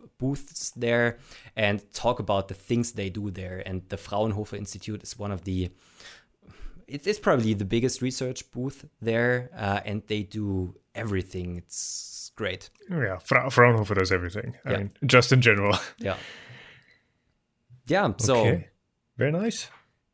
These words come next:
Speaker 1: next question. Shane Duggar,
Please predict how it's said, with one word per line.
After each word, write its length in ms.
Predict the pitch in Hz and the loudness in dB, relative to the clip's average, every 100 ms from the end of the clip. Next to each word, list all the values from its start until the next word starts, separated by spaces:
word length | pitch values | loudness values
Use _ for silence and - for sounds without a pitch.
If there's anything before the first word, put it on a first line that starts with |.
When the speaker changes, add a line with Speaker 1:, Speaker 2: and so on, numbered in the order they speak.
| _ _ | _ _
Speaker 1:
next 240 | - 92 - | -8 -6 -2
question. 640 | 113 107 - 101 92 87 - _ _ _ _ _ _ | 0 0 0 0 -2 -4 -12 _ _ _ _ _ _
Shane 360 | - 131 135 143 | -4 -2 0 0
Duggar, 460 | 143 151 190 214 | -2 0 -2 -4